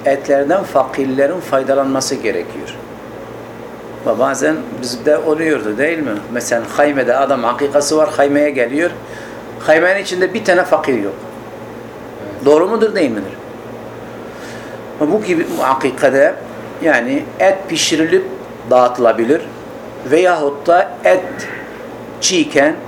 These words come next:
Speaker 1: dağıtılabilir veyahut da yemek yapar, komşuları, yani, zengin arkadaşları varsa mesela, komşuları, akrabaları, bir de fakirleri çağırır.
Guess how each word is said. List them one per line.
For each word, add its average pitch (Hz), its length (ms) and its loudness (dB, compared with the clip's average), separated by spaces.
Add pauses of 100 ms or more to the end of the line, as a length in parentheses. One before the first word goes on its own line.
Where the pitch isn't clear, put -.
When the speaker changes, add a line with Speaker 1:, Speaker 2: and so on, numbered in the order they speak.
(200)
Speaker 1:
dağıtılabilir 110 720 4 (1000)
veyahut 165 480 4
da 127 260 4 (160)
yemek 165 380 2
yapar, 147 400 4 (1200)
komşuları, 127 640 4 (580)
yani, 113 180 -2
zengin 123 320 2
arkadaşları 117 640 2
varsa 110 280 2
mesela, 101 460 0 (280)
komşuları, 110 600 0 (640)
akrabaları, 127 760 4 (160)
bir 180 240 -2
de 202 220 4 (200)
fakirleri 110 600 0
çağırır. - 600 -2